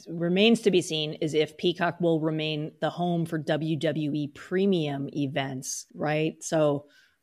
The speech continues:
I don't know anything about wrestling, but I find the business of it really fascinating. So stay tuned. We'll see what, what happens, because we know that SmackDown currently airs on Fox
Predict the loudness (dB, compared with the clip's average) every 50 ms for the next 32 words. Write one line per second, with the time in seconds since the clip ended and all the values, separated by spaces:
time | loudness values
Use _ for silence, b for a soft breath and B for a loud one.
0 | _ -4 0 2 2 2 2 0 0 0 0 4 6 6 6 6 6 4 6 6
1 | 6 4 6 6 6 6 6 6 2 -4 -2 -2 0 0 2 2 2 0 0 0
2 | 0 0 0 0 4 6 6 8 8 4 2 2 2 2 2 4 2 0 0 -2
3 | -2 0 2 4 4 4 4 0 0 0 0 0 0 0 -2 -6 -6 -6 -6 -6
4 | -8 -8 -6 -4 -4 -2 -4 -4 -6 0 2 2 2 2 0 -4 -4 -4 -6 -8
5 | -10 -8 -4 -2 -2 -2 -4 -6 -8 -8 -4 -4 -4 -4 -4 -8 -14 -16 -16 -16
6 | -10 -6 -4 -2 -2 0 0 0 0 0 0 0 -2 -4 -4 -2 0 0 0 0
7 | 0 -2 -2 -2 -4 -2 0 0 0 2 0 0 0 0 0 0 -4 -6 -2 0
8 | 0 0 0 -2 -6 -12 -14 -14